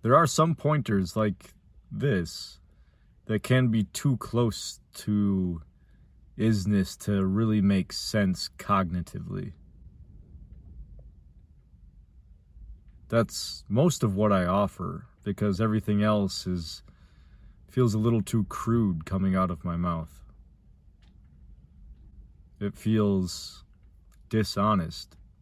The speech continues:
and I'm always trying to give you the most purely distilled offering of this space that I can. You're already here.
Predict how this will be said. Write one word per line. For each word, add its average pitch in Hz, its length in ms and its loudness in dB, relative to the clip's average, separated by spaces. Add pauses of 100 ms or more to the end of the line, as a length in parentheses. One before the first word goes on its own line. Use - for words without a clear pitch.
(840)
and 95 380 0
I'm 101 180 2
always 110 720 2 (1700)
trying 110 380 4
to 95 80 2
give 95 280 2
you 92 420 0 (760)
the 98 80 -2
most 117 360 2
purely 120 460 2
distilled 95 840 0 (1000)
offering 87 800 0 (420)
of 92 220 0
this 95 160 -2
space - 560 -4
that 90 160 -4
I 82 120 -4
can. 82 440 -6 (1800)
You're 107 220 2
already 113 440 6
here. 87 520 -2